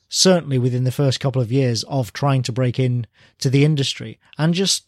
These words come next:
you know, see how it goes. At the same time, if you are a young creator and you want to get into the industry, the most important thing, I mean, obviously a level of skill and talent is important, but honestly, the most important thing is perseverance and tenacity.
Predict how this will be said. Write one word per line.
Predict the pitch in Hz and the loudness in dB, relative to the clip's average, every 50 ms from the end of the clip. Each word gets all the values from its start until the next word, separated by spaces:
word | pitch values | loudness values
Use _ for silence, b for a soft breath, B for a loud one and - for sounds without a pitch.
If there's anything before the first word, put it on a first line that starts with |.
| _ - | _ -6
you | 180 | -4
know, | 139 127 131 170 - b b b b - | -2 -2 -2 -4 -8 b b b b -6
see | - - 175 | 0 2 2
how | 160 160 | 2 2
it | 175 | 2
goes. | 170 202 185 143 - B B B - | 2 2 2 0 0 B B B -4
At | 330 - - | -4 -2 0
the | 240 | 2
same | - - 226 226 220 | 2 2 0 0 0
time, | - 185 185 196 226 247 240 190 - _ _ _ _ _ _ _ _ _ _ _ _ _ _ _ _ - - _ _ _ - | 0 0 0 0 0 -4 -6 -10 -12 _ _ _ _ _ _ _ _ _ _ _ _ _ _ _ _ -20 -20 _ _ _ 2
if | 185 190 180 - | 2 2 2 2
you | - 175 165 147 | 2 2 2 2
are | 139 139 151 165 | 2 2 2 2
a | 165 | 2
young | 160 156 160 165 165 | 2 0 0 -2 -2
creator | 160 - 165 156 160 165 160 - - 170 | -4 -4 -2 -2 -2 -2 -2 -2 -4 -4
and | - 147 | -4 -4
you | 127 127 | -2 -2
want | 127 139 147 143 | -2 0 -2 -2
to | |
get | 123 139 | -2 -2
into | 135 143 139 - 127 | -2 -2 -4 -4 -4
the | 139 139 139 | -2 -2 -2
industry, | 143 135 135 - - 165 151 b b b b b | -2 -4 -6 -4 -4 -6 -6 b b b b b
the | - 147 151 156 | 0 2 4 4
most | 156 151 165 190 202 202 - - - | 4 6 6 6 4 4 2 0 -2
important | 175 160 - 156 165 165 151 135 | -2 0 0 0 0 -2 -4 -6
thing, | - 143 123 110 | -6 -6 -4 -4
I | 113 | -2
mean, | 135 151 | -2 0
obviously | 160 151 135 131 123 - 131 127 | 0 0 0 0 0 0 0 0
a | 127 | 2
level | 127 131 123 117 120 | 2 2 0 0 -2
of | 123 - | -2 -2
skill | - - - 160 139 131 | -2 -2 0 0 0 0
and | 127 123 | 0 -2
talent | - 135 127 123 120 117 | -2 -2 -2 -2 -2 -2
is | 123 117 110 | -2 -2 -2
important, | 123 117 135 135 120 117 117 B B B B B - | -2 0 -2 -2 -2 -4 -10 B B B B B -4
but | 156 185 - | -4 -2 0
honestly, | 220 160 160 196 190 - 202 208 190 | 0 2 2 2 2 0 -2 -2 -2
the | 131 135 139 | 0 0 0
most | 135 135 151 156 - - | 2 2 2 0 0 0
important | 160 143 - 165 - - 143 | 0 2 2 2 2 0 -2
thing | - 160 175 185 185 156 B B B B B B | -2 0 0 0 -2 -6 B B B B B B
is | - 156 147 143 143 135 123 120 - - - _ _ _ _ _ _ - | 2 4 4 4 4 2 2 -2 -4 -6 -10 _ _ _ _ _ _ -2
perseverance | 139 139 135 - - 135 120 131 123 117 117 123 - - - - _ _ _ _ - | 0 2 2 2 2 0 0 0 0 -2 -4 -4 -6 -6 -8 -8 _ _ _ _ -4
and | 139 139 135 120 | -4 -2 -2 -2
tenacity. | - 139 131 131 123 - - - - 113 - 107 | -2 -2 -2 -2 -2 -4 -4 -6 -8 -12 -14 -16